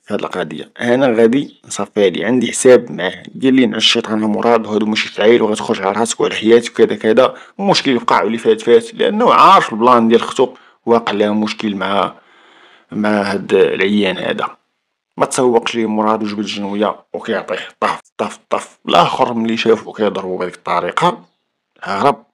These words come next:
سلت، قال: "دابا ملي غادي يجيو يعرفوه راه قتلو وأنا كنت معاه وكذا وغادي نشد أنايا." هي فاش هرب لسبتة وخلى الآخر كيقتل فيه، ملي قتلو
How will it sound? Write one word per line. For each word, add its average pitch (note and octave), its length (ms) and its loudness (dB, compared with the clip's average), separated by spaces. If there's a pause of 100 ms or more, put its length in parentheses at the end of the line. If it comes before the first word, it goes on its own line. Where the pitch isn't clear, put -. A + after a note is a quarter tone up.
(520)
سلت، - 640 -4
قال: G#2 180 0
"دابا G2+ 260 0
ملي F#2+ 240 -8
غادي F2+ 180 -6
يجيو C3+ 340 -2
يعرفوه F2+ 400 -8
راه - 60 -8
قتلو D3 360 -2
وأنا B2 180 2
كنت - 300 -10
معاه C3+ 240 4
وكذا A2 360 0
وغادي C3 280 2
نشد B2+ 340 -2
أنايا." G#2 400 -4 (640)
هي B3 180 4
فاش B3 220 0
هرب B2+ 240 0 (240)
لسبتة - 440 -2 (460)
وخلى B2+ 280 0
الآخر A#2 240 2
كيقتل - 360 -8
فيه، C#3 360 2 (600)
ملي D4 180 4
قتلو C#3+ 500 0